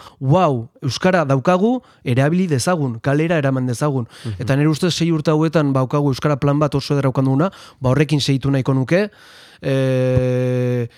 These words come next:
Speaker 1: Jone teknikariarekin, ba, Urruñagan kristolan egin du, ba, nahiko nuke berekin segitu horretan. Eta nire ustez, ba, hola segitzen badugu,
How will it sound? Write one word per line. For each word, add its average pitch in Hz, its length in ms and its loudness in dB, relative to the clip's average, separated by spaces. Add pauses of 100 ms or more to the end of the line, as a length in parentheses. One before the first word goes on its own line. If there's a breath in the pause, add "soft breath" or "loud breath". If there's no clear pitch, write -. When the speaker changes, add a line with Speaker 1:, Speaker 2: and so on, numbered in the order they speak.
(220 soft breath)
Speaker 1:
Jone 151 420 2
teknikariarekin, 147 1000 0
ba, 131 520 2
Urruñagan 139 640 0
kristolan 147 420 0
egin 143 140 0
du, 190 60 0
ba, 147 140 0
nahiko 131 360 -4
nuke 139 180 -2
berekin 139 280 -2
segitu 131 360 -4 (120)
horretan. 127 440 -2 (380 loud breath)
Eta 127 200 -2
nire 135 120 0
ustez, 151 320 0
ba, 131 480 0
hola 165 180 2
segitzen 147 340 -2
badugu, 139 680 0